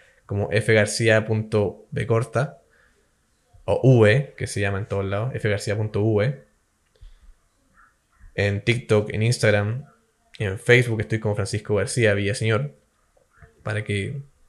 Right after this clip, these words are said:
conectemos, me des tu opinión, si algo te sirvió, si no te sirve, si te parece, si no,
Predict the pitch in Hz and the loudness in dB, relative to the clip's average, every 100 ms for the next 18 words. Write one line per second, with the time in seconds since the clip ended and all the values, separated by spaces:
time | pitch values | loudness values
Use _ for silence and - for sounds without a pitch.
0 | - 90 98 131 139 139 - _ _ _ | -12 -10 -2 4 4 4 0 _ _ _
1 | _ _ _ _ _ _ 104 98 98 104 | _ _ _ _ _ _ -8 -6 -4 -4
2 | 104 117 135 135 139 _ _ _ _ _ | -2 2 2 0 -6 _ _ _ _ _
3 | _ _ _ - - 101 98 110 107 107 | _ _ _ -10 -4 0 2 2 0 0
4 | 107 131 131 139 - - 101 - 135 131 | 4 6 4 0 -8 -6 -4 0 2 2
5 | 117 139 - - 95 98 123 139 120 120 | 0 -2 -8 -10 -4 2 4 4 0 -4
6 | - 117 123 139 143 | -2 0 2 0 -6